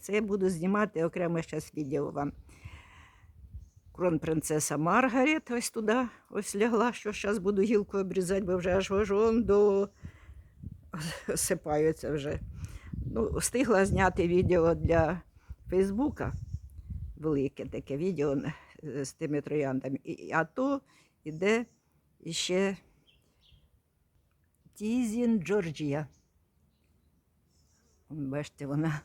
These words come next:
<laughs> Птички поприлітали. Вон сидять. Ой. Клен піднімається пострижений.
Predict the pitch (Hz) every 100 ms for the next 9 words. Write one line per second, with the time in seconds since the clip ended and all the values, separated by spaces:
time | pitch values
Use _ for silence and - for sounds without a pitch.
0 | - 175 - - _ - - 269 226 _
1 | _ _ - - 359 196 _ - - -
2 | - - - - 269 - 220 233 240 254
3 | 269 _ _ _ _ _ _ _ 175 -
4 | - - - 269 226 277 - _ _ _
5 | _ - - 285 - _ - - - -
6 | 247 233 220 _ _ 190 156 156 180 185
7 | 175 196 190 208 208 220 - 220 - 220
8 | 226 226 220 233 247